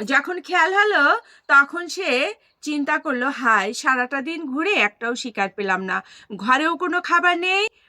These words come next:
ঘরে বাচ্চারা না খেতে পেয়ে কত কষ্ট পাচ্ছে। যা হোক, রাত, রাত্রিতে কোনো শিকার ধরে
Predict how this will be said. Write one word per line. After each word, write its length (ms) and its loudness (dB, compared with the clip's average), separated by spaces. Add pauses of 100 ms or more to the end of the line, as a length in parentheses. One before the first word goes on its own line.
(320)
ঘরে 300 0
বাচ্চারা 540 2
না 200 4
খেতে 300 -8
পেয়ে 240 -6
কত 240 -2
কষ্ট 240 -6
পাচ্ছে। 500 -4 (600)
যা 220 4
হোক, 280 2 (1600)
রাত, 440 4 (1040)
রাত্রিতে 540 -2
কোনো 240 -4
শিকার 380 0
ধরে 300 -2